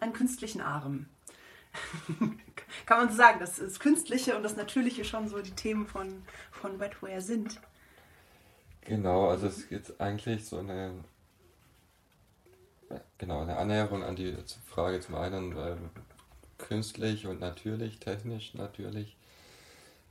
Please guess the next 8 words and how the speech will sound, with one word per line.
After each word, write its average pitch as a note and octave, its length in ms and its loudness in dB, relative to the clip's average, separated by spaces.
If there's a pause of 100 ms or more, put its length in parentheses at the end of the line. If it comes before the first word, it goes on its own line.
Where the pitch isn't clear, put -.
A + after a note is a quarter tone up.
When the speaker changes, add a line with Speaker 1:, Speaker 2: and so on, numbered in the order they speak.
(100)
Speaker 2:
ähm, F#2 600 0 (1000)
was E2+ 220 -4
das F2 200 -6
überhaupt F2 300 -6
heißen A2 260 0
soll A2 320 -2
und, F#2+ 680 -6
ähm, F2+ 440 -4